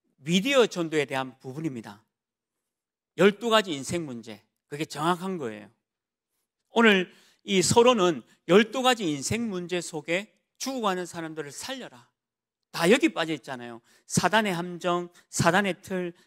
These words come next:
사단의 올무에 우리가 이 현장을 살려야 돼요. 비대면과 대면과 미디어로 살려라. 아무도 안 갑니다.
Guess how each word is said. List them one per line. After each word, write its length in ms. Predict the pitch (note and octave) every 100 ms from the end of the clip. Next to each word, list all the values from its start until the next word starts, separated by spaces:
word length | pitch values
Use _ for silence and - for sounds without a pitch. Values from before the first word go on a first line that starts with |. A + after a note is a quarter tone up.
| _
사단의 380 | - F#3 A#3
올무에 560 | G#3+ C#4+ E4+ C4+ B2 A#2 _ _ _ _ _ _ _ _ _ _ _ _
우리가 200 | - G#3
이 200 | F#3+ B3+
현장을 420 | C#4 C#4 D4 B3+ E3+
살려야 340 | - B3+ F3+
돼요. 280 | - G#2+ G#2+ _ _ _ _ _ _ _ _ _
비대면과 800 | - G#3+ B3 A#3 B3 G#3+ G#3 C4+ _ _ _ _ _ _
대면과 760 | E3 F3+ G3 F#3+ F#3 B3 - _ _ _
미디어로 560 | C3 F3+ G#3+ A#3+ F3+
살려라. 420 | D#3 D#3+ B2+ G#2+ _ _ _ _ _ _ _ _ _ _ _ _ _ _
아무도 340 | E3+ A#3 C#4
안 80 | D#3+
갑니다. 460 | C#3+ D3+ C#3 A#2+